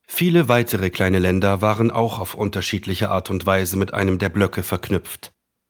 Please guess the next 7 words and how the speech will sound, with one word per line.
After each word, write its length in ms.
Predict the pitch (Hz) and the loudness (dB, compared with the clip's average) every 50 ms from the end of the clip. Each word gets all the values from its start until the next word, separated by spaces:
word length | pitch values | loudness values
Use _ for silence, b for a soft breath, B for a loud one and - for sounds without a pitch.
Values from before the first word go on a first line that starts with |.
| _ _ _ | _ _ _
Belgien 640 | 98 95 92 92 90 90 104 104 107 107 107 98 | 2 2 2 2 2 2 2 4 6 6 4 4
hatte 180 | 107 104 110 101 | 2 0 -2 -4
zum 160 | - - 104 | -2 -2 0
Beispiel 380 | 101 101 101 - - 110 104 - | 0 0 0 0 -2 -2 0 0
Abkommen 540 | 113 110 - - - 110 107 107 107 107 | 0 -2 -2 -2 -2 0 2 2 4 2
mit 180 | 110 107 107 - | 2 0 -2 -2
Großbritannien. 920 | - 107 110 - - - 131 113 - - 156 110 92 98 - 64 67 | -2 -2 -2 -2 -4 -6 -6 -4 0 0 2 2 0 -2 -4 -8 -10